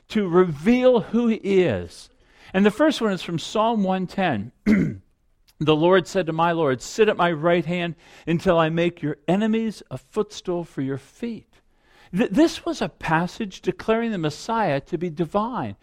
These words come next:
to be the divine ruler, the divine judge, having all power, all authority. And he brings that together with this passage from Daniel seven. Everyone in the room would have known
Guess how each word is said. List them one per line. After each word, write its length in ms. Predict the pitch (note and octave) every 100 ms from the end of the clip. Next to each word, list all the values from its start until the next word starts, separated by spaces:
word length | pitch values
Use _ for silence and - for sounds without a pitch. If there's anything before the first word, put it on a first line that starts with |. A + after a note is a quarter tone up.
| _ - _
to 100 | A#3
be 140 | A3+
the 160 | G3 G#3
divine 520 | F#3+ G3 G3+ G#3 F#3+
ruler, 580 | E3+ G3 C4 D4 D3+ C3
the 100 | E3
divine 480 | F#3 G#3 G#3+ A3 G3
judge, 640 | - A#3+ C4+ A#3 B2 - - -
having 260 | A#3 A3 G#3+
all 260 | - A#3 C4+
power, 480 | C4+ - A#3+ A3 D#3+
all 300 | F3 A3 A#3+
authority. 580 | - - G#3 A3+ A#2 - _ _ _ _ - -
And 100 | G#3+
he 80 |
brings 460 | G3+ A#3+ C4+ B3+ E3+
that 220 | A#3 C#4+
together 400 | - F3+ F3+ F3+
with 140 | G3+ F#3+
this 160 | F#3+
passage 500 | - G3 G3 - F#3
from 220 | - G3+
Daniel 400 | E3 E3 F3+ G3+
seven. 360 | G3 - C#4+ C#3+ - - _
Everyone 540 | F3+ G#3+ C4+ A#3+ A3+ -
in 120 | F3
the 120 | F#3
room 580 | E3+ E3+ F#3+ C#3+ G#2+ A#2 C#3+
would 160 | C#3+
have 160 | D3 C3
known 480 | B2+ C3 A2 F2